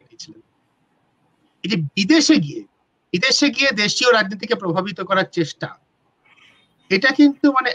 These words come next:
এতখানি অধঃপতন ভারতীয় রাজনীতির আমি কখনো দেখিনি। আমরা সাধারণত আমাদের নিজেদের সার্বভৌমত্বকে যথেষ্ট সম্মান দিয়ে তার মধ্যেই যা করার চেষ্টা করে এসেছি।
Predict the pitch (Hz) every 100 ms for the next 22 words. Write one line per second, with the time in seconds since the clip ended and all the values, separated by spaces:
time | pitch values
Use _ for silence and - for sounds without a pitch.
0 | - _ _ 165 165 240 254 247 214 262
1 | - 247 285 220 226 233 247 226 208 240
2 | 233 226 226 208 220 196 180 - 120 110
3 | 131 170 175 190 202 190 196 196 175 175
4 | 185 170 175 175 180 185 185 - 190 170
5 | 175 151 185 165 165 170 185 190 202 185
6 | 170 175 156 214 190 - 175 165 156 143
7 | 143 143 135 110 107 110